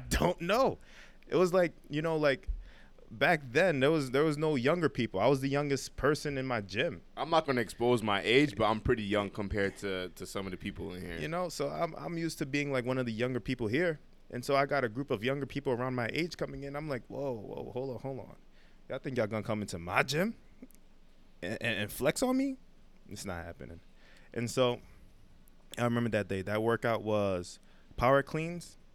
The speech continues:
Speaker 1: and American kettlebell swings.
Speaker 2: Mm-hmm.
Speaker 1: It was about, I believe, five rounds of five heavy power cleans paired with twenty American kettlebell swings at relatively decent weight.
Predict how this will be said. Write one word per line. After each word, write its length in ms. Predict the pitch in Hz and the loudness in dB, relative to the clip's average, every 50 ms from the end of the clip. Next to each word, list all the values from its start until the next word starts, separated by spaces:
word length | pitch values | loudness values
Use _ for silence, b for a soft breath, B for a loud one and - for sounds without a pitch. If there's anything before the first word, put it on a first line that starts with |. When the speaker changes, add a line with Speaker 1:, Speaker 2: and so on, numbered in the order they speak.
| - - - - - - - | -20 -20 -20 -20 -14 -6 -2
Speaker 1:
and 140 | 110 107 | -2 0
American 320 | 104 107 107 104 - - 98 | 2 2 0 0 -2 -2 -2
kettlebell 300 | 104 110 104 95 85 82 | -2 -2 -2 -2 -4 -6
swings. 340 | - 82 78 82 - - - | -6 -10 -14 -14 -16 -14 -8
Speaker 2:
Mm-hmm. 280 | - 110 110 110 98 92 90 b b b b b b b - | -6 -6 -4 -4 -6 -6 -8 b b b b b b b -4
Speaker 1:
It 80 | - | -2
was 120 | 107 113 107 | -2 -2 -2
about, 400 | 113 104 110 110 113 110 101 - | 0 2 2 4 4 4 2 2
I 60 | - | 0
believe, 400 | 101 104 110 107 110 107 104 98 | -2 -2 -2 -2 -2 -2 -2 -4
five 380 | - - 107 113 117 120 104 104 | -4 -2 0 2 2 2 0 0
rounds 440 | 110 113 120 120 117 113 113 107 104 | 0 2 2 2 2 0 -2 -2 -2
of 380 | 104 101 101 95 95 90 85 - b b b b b - - | 0 0 0 0 0 -2 -4 -8 b b b b b -20 -20
five 540 | - - - 113 117 120 120 120 120 113 - | -8 -2 0 2 4 4 4 2 2 0 -2
heavy 220 | - 113 113 120 110 | -4 -2 -2 -2 -2
power 280 | - 123 120 120 120 | -2 0 0 0 0
cleans 420 | 117 - 127 123 127 127 123 - b b b b b b b - - | -2 -4 -4 -4 -4 -4 -6 -8 b b b b b b b -10 -4
paired 240 | - 110 113 117 107 | -2 0 0 0 0
with 480 | 104 101 110 110 104 - - - - - | 0 0 0 0 0 -2 -6 -12 -18 -14
twenty 360 | - - 120 117 117 113 113 | -8 -4 -4 -2 -2 -2 -2
American 420 | 110 104 107 113 120 117 - 113 104 | -2 -2 -2 -2 -4 -4 -4 -6 -6
kettlebell 360 | - 113 113 117 127 120 113 | -6 -6 -4 -2 -2 -2 -2
swings 540 | - - 123 123 123 127 123 113 - - b b b b b b b - - - | -4 -4 -6 -4 -4 -6 -6 -8 -12 -16 b b b b b b b -20 -12 -8
at 320 | - 92 90 87 87 90 | -4 -4 -4 -4 -4 -4
relatively 520 | 92 104 110 110 - - 117 107 107 107 107 | -4 -2 -2 -2 -2 -4 -6 -4 -4 -4 -6
decent 360 | 98 110 110 - - 101 87 | -4 -6 -8 -6 -6 -6 -2
weight. 260 | 95 107 127 143 - | 0 0 0 0 -2